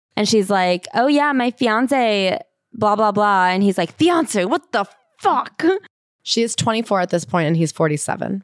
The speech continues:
Speaker 1: Yes. So they start texting. They have, like, a texting relationship. And then she's like, "My fiance doesn't want me to text you anymore because he feels kind of weirded out by it." And he's like, "Oh my God, that is so controlling." Although he has a point, and that's because I wanna date you.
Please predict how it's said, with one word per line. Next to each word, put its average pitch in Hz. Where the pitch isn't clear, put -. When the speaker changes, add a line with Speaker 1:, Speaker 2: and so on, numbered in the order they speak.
Speaker 1:
Yes. -
So 220
they 220
start 392
texting. 190
They 190
have, 202
like, 220
a 247
texting 190
relationship. 180
And 208
then 180
she's 202
like, 190
"My 196
fiance 190
doesn't 208
want 220
me 226
to 214
text 180
you 180
anymore 170
because 180
he 180
feels 165
kind 180
of 170
weirded 151
out 147
by 80
it." 104
And 202
he's 202
like, 190
"Oh -
my 170
God, 151
that 170
is 180
so 165
controlling." 170
Although 170
he 196
has 190
a 196
point, 165
and 180
that's 180
because 202
I 170
wanna 170
date -
you. 190